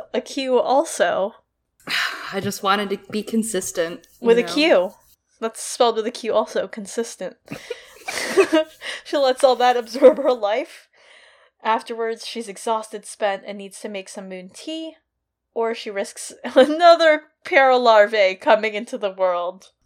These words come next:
Speaker 2: Oh no, we get this inner monologue from Asha. "What does it matter?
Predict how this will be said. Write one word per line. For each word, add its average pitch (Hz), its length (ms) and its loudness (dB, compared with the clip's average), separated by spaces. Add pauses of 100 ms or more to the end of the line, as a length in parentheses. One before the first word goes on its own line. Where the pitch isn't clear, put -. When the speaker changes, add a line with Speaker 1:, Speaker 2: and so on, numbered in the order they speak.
(260)
Speaker 2:
Oh 170 60 -14
no, 160 580 -8 (200)
we 185 80 -18
get 175 200 -6
this - 400 -6 (140)
inner 214 240 -6
monologue 151 580 -2
from 156 160 -10
Asha. 131 520 -8 (1040)
"What 196 100 -8
does 226 140 -2
it - 120 -6
matter? 180 500 -4